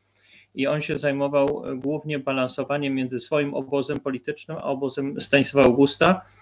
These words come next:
Problem polega na tym, że te oba obozy reformatorskie miały kompletnie inny pomysł, jak zreformować Polskę. I Hugo Kołłątaj musiał pilnować takich różnych swoich, e, lewicowców, byśmy dzisiaj powiedzieli, jak Franciszek Salezji Jezierski na przykład, że nie fikali i nie utrudniali tego,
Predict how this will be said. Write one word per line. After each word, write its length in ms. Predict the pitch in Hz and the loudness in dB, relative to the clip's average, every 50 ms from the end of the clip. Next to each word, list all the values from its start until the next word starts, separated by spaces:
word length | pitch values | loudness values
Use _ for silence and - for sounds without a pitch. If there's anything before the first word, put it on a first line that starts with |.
| - - - _ _ _ | -20 -20 -20 _ _ _
Problem 320 | - 160 170 165 165 160 - | 2 2 4 4 4 2 4
polega 280 | 156 147 147 147 143 | 6 6 6 8 6
na 140 | 139 143 156 | 6 6 2
tym, 180 | 156 165 156 139 | 2 2 0 0
że 120 | - 131 | -2 -2
te 180 | - 147 - - | 0 0 2 2
oba 280 | - 156 139 147 143 | 2 2 4 4 4
obozy 440 | 147 147 160 - 143 147 127 - 135 | 4 4 2 4 4 2 4 4 2
reformatorskie 720 | 131 127 - 135 127 123 120 - - 139 - - - - | 2 2 -2 -2 0 0 -2 0 0 -2 -2 -2 -6 -4
miały 200 | 135 131 127 123 | 0 2 2 2
kompletnie 760 | 127 - - 156 160 156 - - 185 196 196 - - 156 156 143 | 2 0 0 0 0 0 4 6 6 6 6 4 0 0 0 2
inny 260 | 165 156 151 139 135 | 2 2 2 2 0
pomysł, 400 | - - 139 139 139 131 - 135 | 0 0 0 0 0 0 0 -2
jak 120 | 120 117 | -2 0
zreformować 580 | 123 123 123 - 127 120 113 110 110 110 - - | 0 -2 -2 0 -2 0 0 0 0 -2 -4 -6
Polskę. 460 | - 110 85 80 - - - 90 - _ _ - - - - - - | -6 -4 -4 -4 -6 -10 -12 -14 -16 _ _ -20 -20 -20 -16 -6 -2
I 80 | 131 127 | -2 0
Hugo 280 | - 160 160 170 156 | 0 0 2 0 0
Kołłątaj 420 | - - 151 160 160 160 160 147 135 | 0 2 0 2 2 2 2 2 4
musiał 280 | 143 135 - 143 131 | 2 2 0 0 -2
pilnować 600 | - - - 139 139 147 165 160 156 135 - - | -2 -2 -4 -2 0 0 2 4 4 2 2 0
takich 260 | - 120 - 135 123 | -8 -6 -4 -4 -4
różnych 360 | 127 143 156 - - - - - _ _ _ _ _ _ _ _ | -2 -2 -2 -2 -2 -4 -4 -4 _ _ _ _ _ _ _ _
swoich, 560 | - - - 139 139 165 175 156 139 135 - 151 | -12 -10 -6 0 2 2 4 4 2 0 -2 -2
e, 360 | - - 139 139 135 127 120 - - - | 0 2 2 2 2 0 -2 -4 -6 -6
lewicowców, 840 | - 120 120 143 143 143 143 - - 208 190 - - 107 98 - | -2 2 4 4 4 4 4 6 8 8 8 6 0 -8 -8 -8
byśmy 280 | - 104 - - 113 110 | -10 -12 -10 -6 -6 -6
dzisiaj 220 | 117 117 - 123 | -6 -4 -4 -4
powiedzieli, 480 | 117 - 135 127 123 120 135 143 135 123 | -4 -2 -2 -2 0 2 2 2 2 4
jak 320 | 117 113 113 110 - - _ _ _ _ _ _ _ _ _ - | 4 4 2 2 -2 -14 _ _ _ _ _ _ _ _ _ -4
Franciszek 480 | - 131 123 120 - 143 - 135 120 | 0 0 0 0 -2 -2 -2 -2 -2
Salezji 420 | - - 135 131 135 117 131 127 127 | 0 0 2 2 2 2 0 0 0
Jezierski 580 | 123 117 - 214 196 151 - - - - 107 | 0 6 6 6 6 6 2 -6 -6 -6 -4
na 100 | 104 101 | -4 -4
przykład, 280 | - - - - 131 120 | -6 -8 -6 -4 -4 -2
że 100 | 120 131 | 0 0
nie 120 | 139 147 | 0 0
fikali 600 | 139 - 156 - - 175 185 185 190 185 - - - | 0 -2 -6 -4 -2 2 2 4 4 4 2 0 -2
i 80 | 156 | -4
nie 160 | 139 156 170 | -2 0 0
utrudniali 680 | 175 156 - - - - 139 143 156 143 120 110 107 107 | 0 0 0 -2 -4 -2 -2 0 2 2 2 2 2 0
tego, 320 | 101 95 98 98 - - | -2 -2 -2 -2 -4 -4